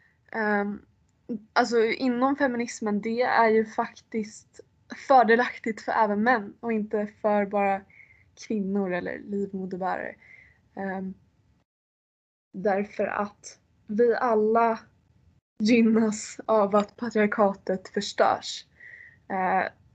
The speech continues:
så att det jag brukar tänka när mansdagen väl kommer, det är att, ja, alltså det finns ju så många män som till exempel inte blir tagna på allvar,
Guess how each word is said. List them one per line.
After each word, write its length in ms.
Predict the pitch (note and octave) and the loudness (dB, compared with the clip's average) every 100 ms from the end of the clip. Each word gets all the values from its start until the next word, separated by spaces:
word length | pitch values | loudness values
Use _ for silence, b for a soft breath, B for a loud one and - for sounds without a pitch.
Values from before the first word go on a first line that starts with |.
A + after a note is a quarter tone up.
| _ | _
så 180 | - - | -6 0
att 220 | G#3+ - - | 0 -2 -12
det 180 | - G#3 | -4 4
jag 340 | A3+ A3 B3 A#3+ | 6 6 6 4
brukar 200 | A#3 A#3 | 2 0
tänka 400 | B3+ G#3 G#3 G#3 | 0 -2 0 0
när 340 | G3+ G3 G3 | 2 2 0
mansdagen 680 | G3+ G3+ F#3 - G#3 G#3 F#3+ | 0 -2 -4 -2 0 0 0
väl 220 | F#3 F#3+ | 0 0
kommer, 520 | - B3+ G#3+ - G3+ B B B B - | 0 0 0 -4 -8 B B B B -6
det 180 | A3+ | 0
är 80 | G#3+ | 0
att, 320 | G#3+ - - _ _ _ _ _ _ _ _ | 0 -6 -18 _ _ _ _ _ _ _ _
ja, 460 | A#3+ B3+ C4 A3 - | -2 4 6 6 6
alltså 240 | A#3+ A#3 | 2 2
det 100 | B3+ | 0
finns 300 | C4 B3+ B3+ | 2 0 0
ju 60 | C4 | -2
så 200 | C4 A#3 | 0 2
många 280 | A3+ A3 | 2 2
män 380 | A3 G#3+ G#3+ G#3 | 0 2 2 2
som 480 | G#3 - G#3 F#3+ G3+ | 0 -2 -4 -4 -8
till 160 | - G#3+ | -4 -2
exempel 500 | G#3 - G3+ G3 G#3 | -2 0 0 0 -2
inte 180 | G3+ G3 | -2 -4
blir 100 | G3 | -4
tagna 340 | A3 G3+ G3 | -2 -2 -2
på 120 | F#3+ | -4
allvar, 500 | - F#3+ F#3+ F#3+ G3 | -4 -4 -2 -2 -2